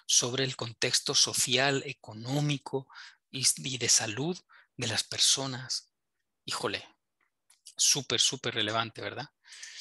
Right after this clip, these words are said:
Por ejemplo, escojamos aquí, mm, eh, si cocina dentro de la vivienda, vamos a ver. Cocina dentro de la vivienda.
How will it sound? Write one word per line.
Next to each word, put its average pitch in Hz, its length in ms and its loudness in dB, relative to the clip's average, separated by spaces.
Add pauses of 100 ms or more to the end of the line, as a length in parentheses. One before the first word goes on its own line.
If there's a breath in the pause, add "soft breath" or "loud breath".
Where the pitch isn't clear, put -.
(340 loud breath)
Por - 120 2
ejemplo, 139 280 4
escojamos 139 680 2
aquí, 135 600 0
mm, 110 340 -10 (880 loud breath)
eh, 120 140 0
si - 140 4
cocina 143 320 0
dentro 127 240 -2
de 117 80 0
la 113 40 -4
vivienda, 139 280 -4
vamos 131 160 -6
a 139 40 -6
ver. 160 140 -6 (1000 loud breath)
Cocina 127 380 -4
dentro 123 220 -4
de 120 80 -4
la 117 60 -4
vivienda. 131 420 -4